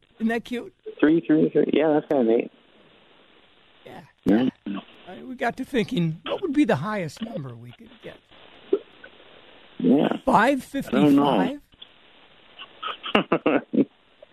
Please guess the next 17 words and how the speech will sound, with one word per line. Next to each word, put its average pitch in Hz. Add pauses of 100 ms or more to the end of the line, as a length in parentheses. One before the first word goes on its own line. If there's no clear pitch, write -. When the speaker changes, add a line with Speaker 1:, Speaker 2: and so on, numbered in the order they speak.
(560)
Speaker 2:
Yeah. 120 (280)
Speaker 1:
Uh, 269
okay, 254
tell 294
us 294
about 208
fishing. -
What 170
have 190
you 160
heard 165
up, 139 (140)
up 185
your 151
way? 117 (2000)
Speaker 2:
Uh, 202
the, 170